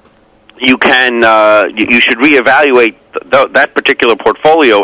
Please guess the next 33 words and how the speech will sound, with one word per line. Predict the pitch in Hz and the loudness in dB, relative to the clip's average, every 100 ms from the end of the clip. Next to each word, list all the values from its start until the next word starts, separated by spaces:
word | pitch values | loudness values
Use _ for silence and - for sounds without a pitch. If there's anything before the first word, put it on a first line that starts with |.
| - | 0
every | 127 120 113 - | -2 -4 -6 -4
three | 117 | -2
months | 110 107 110 | 0 -2 -4
at | 98 | -4
the | |
end | 113 117 | -4 -4
of | 90 | -8
the | |
quarter. | - 147 135 110 | -2 0 0 0
Not | 139 147 | 0 0
wait | 147 - | -2 -2
for | |
your | 117 | -6
quarterly | - 120 101 95 | 0 0 0 -2
statements. | - 135 95 90 | -2 -2 -2 -6
You | 101 | -2
really | 113 113 | 0 0
should | 101 113 101 | 0 -2 -4
be | 101 - - - - | -6 -6 -14 -20 -6
proactive | - 120 139 - 127 110 | 0 2 0 -2 -4 -2
on | 113 | -2
the, | 107 101 | -2 -2
on | 101 110 | -2 0
the | 101 | 0
last | 127 120 | 0 0
day | 120 113 | 0 -2
of | 101 | -2
the | |
quarter | - 113 110 110 110 | -2 0 2 2 0
or | - 110 110 | 0 2 2
the | 104 | 2
day | 98 110 107 | 0 0 2
after | 123 131 - 95 | 0 0 -2 -2